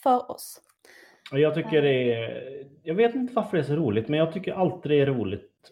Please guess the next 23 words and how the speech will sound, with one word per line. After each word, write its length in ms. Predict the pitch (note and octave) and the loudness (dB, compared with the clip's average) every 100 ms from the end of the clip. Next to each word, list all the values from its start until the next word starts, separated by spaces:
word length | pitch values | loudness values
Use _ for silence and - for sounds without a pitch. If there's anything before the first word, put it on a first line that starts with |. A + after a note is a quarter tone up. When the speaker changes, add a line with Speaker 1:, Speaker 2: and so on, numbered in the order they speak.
| - | -6
Speaker 2:
att 80 | A#2 | 2
höra 380 | A2 F#2+ F#2+ | 2 0 -4
vad 480 | F#2+ G2 G#2+ G#2+ - | -6 -6 -6 -10 -12
folk 380 | - G#2+ G2+ - | -2 -2 -2 -6
från 140 | G#2 G2+ | -8 -8
andra 240 | F#2+ F#2+ | -6 -6
länder 420 | G2+ F#2+ F#2 F#2+ | -6 -6 -6 -8
tycker 280 | F#2 F2+ F#2 | -8 -10 -8
om 120 | F#2 | -10
Sverige 720 | - F#2+ F#2+ G2 F#2 F#2+ A1 | -8 -6 -6 -6 -6 -6 -6
och, 580 | G#1+ G#1+ G#1+ G#1 G#1+ - _ _ _ _ _ - | -8 -8 -10 -12 -14 -18 _ _ _ _ _ -6
och 200 | C3 - | -6 -4
nu 260 | D#3 C3 A2 | 0 2 2
då 420 | G2 F#2 F#2 - | 2 0 -4 -10
se 500 | - - A#2 G2+ G#2+ - | -10 -2 0 0 -2 -6
en 260 | G#2 G2+ - _ _ _ _ _ _ | -8 -8 -12 _ _ _ _ _ _
engelsk 440 | D#3 D3 C#3+ C#3 - | -4 0 -2 -4 -4
film 420 | C3+ B2 A#2+ B2 | 0 2 2 0
som 160 | A#2+ A2 | -2 -2
utspelar 360 | G#2 - G2 F#2 | -2 -4 -10 -10
sig 80 | |
i 40 | F2+ | -10
Sverige. 320 | - A#2 | -12 -16